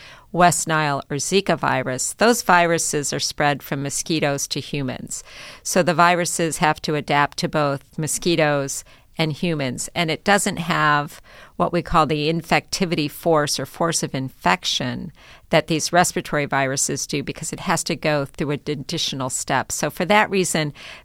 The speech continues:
they're a bit easier to control with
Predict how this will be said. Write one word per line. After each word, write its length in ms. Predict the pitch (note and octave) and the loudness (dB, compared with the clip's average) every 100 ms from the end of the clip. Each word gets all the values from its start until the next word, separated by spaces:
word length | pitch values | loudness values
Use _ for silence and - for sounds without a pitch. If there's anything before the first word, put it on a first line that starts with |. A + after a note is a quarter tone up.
| F3 | -14
they're 420 | D3 - F#3 F#3+ | -2 6 8 8
a 100 | - | 6
bit 380 | C3+ E3+ D#3+ - - | 2 4 2 0 -2
easier 420 | F3+ F3 E3 D3 | 0 2 0 0
to 160 | - | -4
control 920 | - D3+ C#3 - D#3 D3+ D3 C#3 G3 - | -6 -4 -4 -2 2 4 4 2 -4 -10
with 480 | D3+ D3 C3+ - | -2 0 0 -4